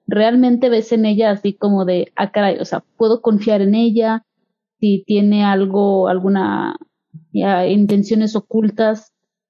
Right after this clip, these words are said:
Eh, creo que me pareció el mejor personaje de,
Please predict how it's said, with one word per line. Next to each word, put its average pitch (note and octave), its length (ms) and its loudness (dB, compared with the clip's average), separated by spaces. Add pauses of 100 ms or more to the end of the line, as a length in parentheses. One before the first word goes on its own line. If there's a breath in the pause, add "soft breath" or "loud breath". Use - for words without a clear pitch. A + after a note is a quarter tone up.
(120)
Eh, G3+ 460 0
creo B3 180 0
que D4+ 80 2
me D#4 120 4
pareció G#3 400 -2
el G#3+ 140 2
mejor G#3 440 0
personaje A3+ 1000 0 (360)
de, F#3 480 -2